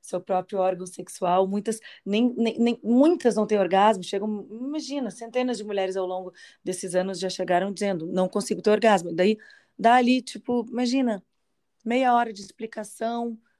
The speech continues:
né, como seria, et cetera, ou bota ela numa meditação que ela sinta e tal, ela consegue ter orgasmo que ela não teve em quarenta anos, quarenta e cinco.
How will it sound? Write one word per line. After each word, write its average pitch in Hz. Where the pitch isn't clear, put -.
né, 208
como 226
seria, 220
et 214
cetera, 226
ou 208
bota 220
ela 214
numa 208
meditação 202
que 208
ela 202
sinta 226
e -
tal, 233
ela 247
consegue 254
ter 285
orgasmo 247
que 262
ela 254
não 254
teve 240
em 240
quarenta 214
anos, 202
quarenta 180
e 180
cinco. 196